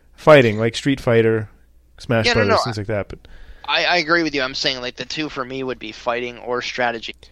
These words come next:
Speaker 2: Like
Speaker 1: I th-,
Speaker 2: Dota two.
Speaker 1: I could probably do the Dota two and the strategy games.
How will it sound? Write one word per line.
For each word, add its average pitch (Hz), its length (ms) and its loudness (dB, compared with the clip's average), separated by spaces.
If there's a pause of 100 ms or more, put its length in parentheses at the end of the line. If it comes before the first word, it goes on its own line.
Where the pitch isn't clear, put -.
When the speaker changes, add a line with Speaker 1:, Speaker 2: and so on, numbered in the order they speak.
Speaker 2:
Like 139 100 2
Speaker 1:
I - 20 2
th-, - 140 -4
Speaker 2:
Dota 135 360 -2
two. 123 480 -8
Speaker 1:
I 143 140 6
could 156 160 4
probably 135 420 4
do 120 140 2
the 117 100 2
Dota 110 300 2
two 113 140 -4
and 101 80 -2
the 98 60 -4
strategy 98 420 -4
games. 87 340 -12